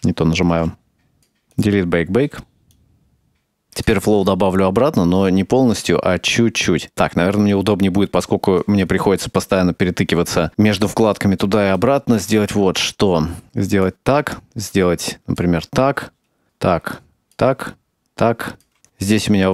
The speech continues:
будут настройки полей, а здесь настройки систем частиц. Вот так. Я думаю, что так это будет немножко поудобнее сейчас. Флоу выставим на ноль целых пять десятых.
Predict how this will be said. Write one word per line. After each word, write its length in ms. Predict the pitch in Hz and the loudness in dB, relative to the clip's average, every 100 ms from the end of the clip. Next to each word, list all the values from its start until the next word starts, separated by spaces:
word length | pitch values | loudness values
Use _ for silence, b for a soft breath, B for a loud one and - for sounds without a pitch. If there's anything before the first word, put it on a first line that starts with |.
| - | 0
будут 320 | 101 92 85 | -2 -2 0
настройки 720 | 101 - - 101 87 90 80 - _ _ | -2 0 0 0 0 0 0 -4 _ _
полей, 500 | 104 101 123 143 - _ _ _ _ _ _ _ _ | 0 2 2 -2 -6 _ _ _ _ _ _ _ _
а 100 | - | -4
здесь 260 | 95 107 - | 0 0 0
настройки 420 | 98 - 104 92 | -2 0 -2 0
систем 400 | - 90 - 95 | -2 -2 0 -2
частиц. 500 | - 92 - 80 - | 0 -2 -2 -4 0
Вот 180 | 87 82 | -2 0
так. 240 | 78 71 _ B B B B B B - | -2 -4 _ B B B B B B -2
Я 120 | 92 | 0
думаю, 180 | 92 87 | 0 -2
что 160 | - | -2
так 200 | - 87 | -4 -4
это 120 | - | -2
будет 240 | 78 82 - | -2 -2 0
немножко 320 | 85 82 - | 0 0 -4
поудобнее 560 | - 90 85 80 71 71 | -2 0 0 0 0 -2
сейчас. 480 | - - 69 - - _ _ _ _ B B B - | -4 -2 -4 -4 -14 _ _ _ _ B B B -6
Флоу 320 | - 123 104 | 2 2 2
выставим 360 | 92 90 98 90 | 0 0 0 2
на 80 | 92 | 2
ноль 140 | 95 | 0
целых 320 | - 101 90 | 0 -2 0
пять 180 | - 90 | -2 -2
десятых. 640 | 95 - 147 160 123 - | -2 0 0 0 -2 -4